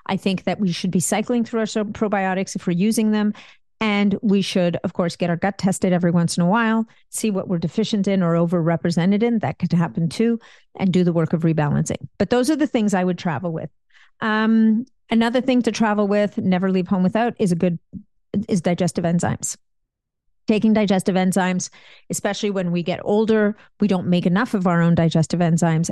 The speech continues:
and that leaves us more susceptible to bugs. And also when we're, our circadian rhythm might be a little bit disrupted, we're not making as much digestive enzymes, and we can be more susceptible to,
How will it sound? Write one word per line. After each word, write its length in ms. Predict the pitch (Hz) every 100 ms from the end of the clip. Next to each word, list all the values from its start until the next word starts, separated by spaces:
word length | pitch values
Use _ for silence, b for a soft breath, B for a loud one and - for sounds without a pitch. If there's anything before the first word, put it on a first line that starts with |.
| -
and 140 | 185
that 240 | 190 -
leaves 300 | 196 196 180
us 160 | 220 -
more 160 | 170 170
susceptible 580 | 190 - - 165 160
to 100 | 156
bugs. 460 | 160 151 170 - - B B B -
And 120 | 180
also 640 | - 180 - 180 170 170 -
when 320 | 196 180 165
we're, 240 | 165 156 -
our 80 |
circadian 580 | 165 - 165 208 196 190
rhythm 220 | 180 180
might 160 | 175 156
be 100 | 160
a 60 | 156
little 160 | 160
bit 160 | 160 156
disrupted, 540 | - - 196 - 185
we're 100 | 175
not 200 | 156 147
making 440 | 185 175 - 175 160
as 160 | 185 -
much 260 | 160 -
digestive 460 | - 170 160 151 160
enzymes, 580 | 185 196 196 185 180 - b b b
and 140 | 185
we 80 | 175
can 160 | 165 175
be 120 | 165
more 200 | 156 160
susceptible 640 | - 156 147 - 185 156
to, 500 | 160 - 160 151 147